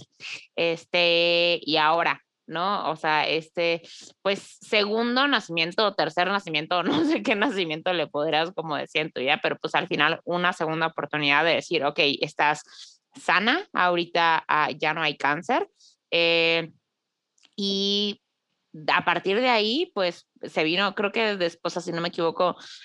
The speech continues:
la pandemia, ¿no? O sea, como, pues, segui-, poquito después se viene la pandemia. Este, Diana Pau y yo desarrollamos el mismo negocio, que nos da, pues, ahora sí como mucho li-, libertad, ¿no? En tiempo, espacio,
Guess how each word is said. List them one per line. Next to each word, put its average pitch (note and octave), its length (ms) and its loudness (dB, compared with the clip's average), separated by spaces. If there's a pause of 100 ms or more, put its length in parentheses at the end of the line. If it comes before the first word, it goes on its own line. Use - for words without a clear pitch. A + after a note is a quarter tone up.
la D#3+ 100 0
pandemia, A#3 680 4
¿no? A#3+ 280 2
O A#3 40 0
sea, F3+ 180 0
como, E3 280 -2
pues, - 140 -10
segui-, D3+ 360 0
poquito F#3 320 -2
después G3 360 2
se G3+ 100 0
viene F3 260 2
la E3 140 0
pandemia. G#3+ 420 0 (520)
Este, D3+ 800 0
Diana F3 380 0
Pau F3+ 140 4
y F#3 60 0
yo F3 140 2
desarrollamos D#3+ 520 -2
el C#3+ 100 -2
mismo D3 180 -6
negocio, D3 480 -2 (240)
que D#3+ 200 2
nos D#3+ 240 -2
da, E3 160 0
pues, F3 200 -2
ahora E3 160 2
sí F3+ 160 -10
como E3 200 -4
mucho E3 360 -4
li-, D#3+ 220 -2
libertad, D#3+ 640 0
¿no? E3+ 240 0
En D3+ 140 -4
tiempo, D#3 280 -2
espacio, D3+ 640 -2